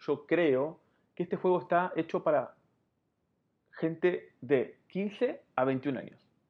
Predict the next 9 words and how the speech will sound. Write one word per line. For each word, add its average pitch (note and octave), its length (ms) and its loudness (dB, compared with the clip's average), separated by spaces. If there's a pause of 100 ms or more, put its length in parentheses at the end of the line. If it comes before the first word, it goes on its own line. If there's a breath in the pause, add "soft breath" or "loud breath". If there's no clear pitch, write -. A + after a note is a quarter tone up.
(640)
Trece E3+ 340 2
a D#3 60 6
veintiuno, C#3 540 -2 (200)
de C3+ 120 4
trece F3 260 0
a E3+ 40 6
veinticinco D3+ 640 -4
como B2+ 180 -6
mucho. C3+ 460 -6